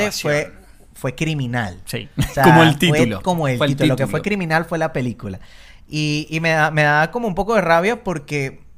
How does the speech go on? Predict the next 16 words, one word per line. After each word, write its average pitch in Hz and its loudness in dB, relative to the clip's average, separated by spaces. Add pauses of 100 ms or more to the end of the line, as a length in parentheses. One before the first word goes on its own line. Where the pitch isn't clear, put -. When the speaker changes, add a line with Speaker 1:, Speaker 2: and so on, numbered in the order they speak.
(260)
Speaker 1:
Una 147 0
película 143 4
Speaker 2:
yo, 135 0
Speaker 1:
tan 123 2
Speaker 2:
que 127 2
es-, 127 -2
Speaker 1:
buena. 117 0
Speaker 2:
tengo, - 0
tengo 160 -2
esta 170 -4
entrada 160 4
al 165 0
Speaker 1:
Sí. - -8
Speaker 2:
cine 160 -2
argentino 147 0
ahora, 156 2